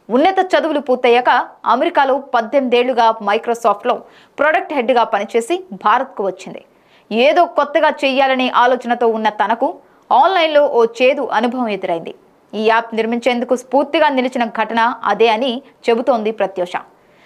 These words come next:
నేషనల్ క్రైమ్ రికార్డ్స్ బ్యూరో డేటా ప్రకారం రెండు వేల ఇరవై ఒకటిలో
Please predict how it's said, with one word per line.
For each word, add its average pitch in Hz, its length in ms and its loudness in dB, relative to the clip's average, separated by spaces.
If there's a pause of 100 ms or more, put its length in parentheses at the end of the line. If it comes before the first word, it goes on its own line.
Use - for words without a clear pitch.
(200)
నేషనల్ 349 480 0
క్రైమ్ 285 400 0
రికార్డ్స్ 262 380 0
బ్యూరో 240 300 2
డేటా 226 280 0
ప్రకారం 196 440 -2 (280)
రెండు 208 200 -4
వేల 240 160 4
ఇరవై 233 220 2
ఒకటిలో 240 400 0